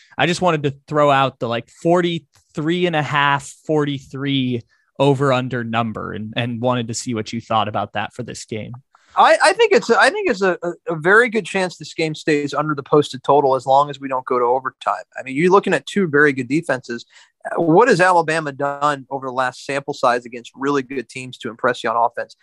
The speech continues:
Speaker 2: They had a really good offensive performance against Ole Miss, average against Florida, who is not a good football team, obviously lost to Texas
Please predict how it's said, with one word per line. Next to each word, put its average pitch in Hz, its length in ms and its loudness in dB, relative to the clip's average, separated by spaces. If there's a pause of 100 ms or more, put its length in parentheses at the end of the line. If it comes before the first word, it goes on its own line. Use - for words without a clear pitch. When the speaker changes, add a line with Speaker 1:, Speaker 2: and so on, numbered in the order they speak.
(180)
Speaker 2:
They 151 80 4
had 175 80 6
a 254 60 6
really 202 240 6
good 170 140 2
offensive 143 560 -2
performance 131 500 -6
against 120 360 -8 (100)
Ole 139 200 4
Miss, 127 360 0 (120)
average 151 460 0
against 131 380 -14 (420)
Florida, 143 420 0
who 127 320 -8
is 123 200 -12
not 117 320 0
a 120 40 -4
good 110 200 -8
football 117 320 -2
team, 120 300 -12 (320)
obviously 143 600 2
lost 135 460 2
to 135 80 -8
Texas 135 340 -4